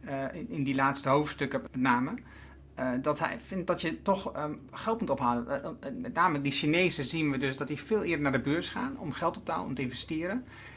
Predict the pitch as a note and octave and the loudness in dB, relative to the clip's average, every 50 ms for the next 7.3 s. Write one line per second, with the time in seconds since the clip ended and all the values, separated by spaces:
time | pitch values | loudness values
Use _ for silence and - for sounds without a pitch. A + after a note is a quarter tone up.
0 | - - - - D#3 E3 E3 - - D#3+ D#3+ D#3 - G#3 G3 E3+ - - D#3 D3+ | -18 -14 -2 0 0 0 0 -2 -2 -4 -4 -2 -2 0 0 0 2 2 0 0
1 | - - - E3 C#3 - - - - G#3 G#3+ G3+ - D#3+ - - - - G3+ F#3 | 0 -6 -4 -4 -2 0 2 4 4 4 4 4 0 -4 -4 -4 -2 4 6 6
2 | D#3 C#3 - - - - - - - - - D3+ D3 C#3+ C3+ - - - - D#3+ | 6 6 4 -6 -10 -12 -16 -18 -8 -2 -2 0 0 0 -4 -4 -6 -6 -4 -2
3 | D3 D3 C3 D#3 D#3 - - B2+ D3 - D#3 C#3 D3+ - E3 D#3+ D3+ - F3 - | -2 0 0 0 -2 -2 -4 -6 -6 -6 -6 -6 -2 -2 0 0 0 0 -2 2
4 | C#3+ D#3 E3 D3+ B2+ C#3 D3+ E3 E3 - C#3+ C3 C3 C#3 B2 B2 B2 A#2+ - - | 4 4 4 6 4 4 4 4 4 2 -4 0 2 4 4 4 2 0 -4 -10
5 | - - - - - - - - - - D3+ B3 - - - C#3+ C#3 B2+ C#3 C#3 | -12 -14 -18 -20 -20 -20 -20 -4 0 0 0 0 -2 -10 -6 -6 -6 -2 -2 -2
6 | C3+ C3+ C#3 D3+ F3 F3+ - D#3 C3+ - - E3+ D#3 D#3+ - - C#3 A#2+ C3 B2 | 0 0 0 0 -2 -2 -2 -4 -4 -2 0 0 0 0 0 -2 -4 -4 -4 -4
7 | - - - C#3+ - - | -4 -6 -8 -8 -8 -12